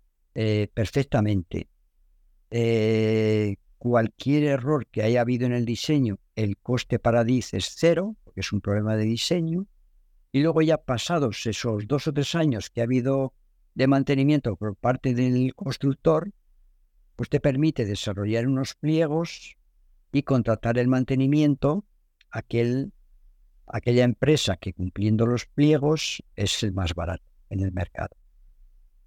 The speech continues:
Cuando nació la alta velocidad, eh, bueno, antes de nacer la alta velocidad, mejor dicho,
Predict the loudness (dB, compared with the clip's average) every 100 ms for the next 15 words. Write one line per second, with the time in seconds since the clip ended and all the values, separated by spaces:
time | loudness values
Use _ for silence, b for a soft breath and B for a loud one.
0 | _ _ -20 -20 -16 -2 2 2 2 2
1 | 2 2 2 0 0 -4 _ -16 -4 0
2 | 2 0 -6 -18 _ -4 0 2 2 2
3 | 2 0 0 0 -2 -4 -10 -10 -6 -6
4 | -2 -2 0 0 0 0 0 0 2 0
5 | -2 0 -2 -2 -4 -4 -4 -2 -2 -2